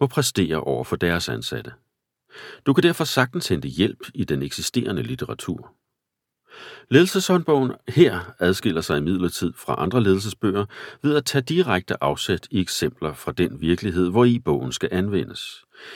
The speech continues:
i håbet og troen på, at bogens pointer vil være både genkendelige, tilgængelige og anvendelige for jer.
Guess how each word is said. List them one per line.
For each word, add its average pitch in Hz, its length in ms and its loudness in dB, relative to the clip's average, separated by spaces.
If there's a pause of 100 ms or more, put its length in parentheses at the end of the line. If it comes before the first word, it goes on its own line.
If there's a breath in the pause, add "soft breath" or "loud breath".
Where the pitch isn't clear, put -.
(120)
i - 100 -4
håbet 107 440 6
og - 140 -8
troen 95 340 4
på, 80 200 -2
at - 160 -8
bogens 80 300 0
pointer 113 520 2
vil 101 200 -4
være 107 160 2
både 120 300 4
genkendelige, 123 840 -2
tilgængelige 85 720 -4
og 98 120 2
anvendelige 92 560 0
for - 200 -4
jer. - 280 -10